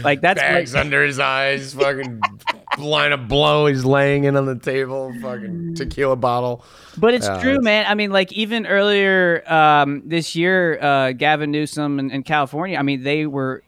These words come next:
Speaker 1: going hard against churches and even stuff like choirs gathering to sing.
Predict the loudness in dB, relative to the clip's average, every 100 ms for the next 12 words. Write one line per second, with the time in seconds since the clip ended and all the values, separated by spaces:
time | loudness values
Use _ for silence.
0 | -14 -4 -4 -4 -6 2 2 2 -2 -4
1 | -4 -6 -6 -4 -4 -4 -6 -8 -10 -8
2 | -6 -6 -6 -4 -4 -2 -4 -6 -6 0
3 | 2 2 -2 -4 -4 -4 -2 -4 -4 -6
4 | -8 -10 -10 -8 -4 -4 -4